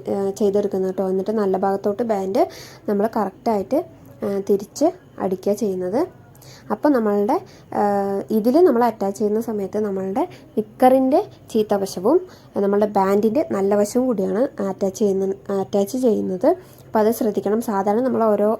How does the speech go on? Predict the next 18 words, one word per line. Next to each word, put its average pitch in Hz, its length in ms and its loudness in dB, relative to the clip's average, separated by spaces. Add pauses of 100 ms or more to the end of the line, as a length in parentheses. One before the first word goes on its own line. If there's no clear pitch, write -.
(120)
കാര്യങ്ങളും 208 380 0
അറ്റാച്ച് 202 280 -4
ചെയ്യുന്ന 202 200 -2
സമയത്ത് 208 380 -4
രണ്ടിൻ്റെയും 214 520 0
നല്ല 202 280 0
വശങ്ങൾ 214 360 0
ചേർത്ത് 214 360 0
വെച്ചിട്ടാണ് 202 360 -4
അറ്റാച്ച് 190 320 -6
ചെയ്യുന്നത്. 202 400 -2 (380)
അപ്പോൾ 214 140 0
അത് 208 160 0
ശ്രദ്ധിക്കണം. 214 600 -2 (360)
നിക്കറിൻ്റെ, 233 600 2 (320)
ആ, 208 140 2
ചീത്ത 202 320 0
വശവും 196 440 0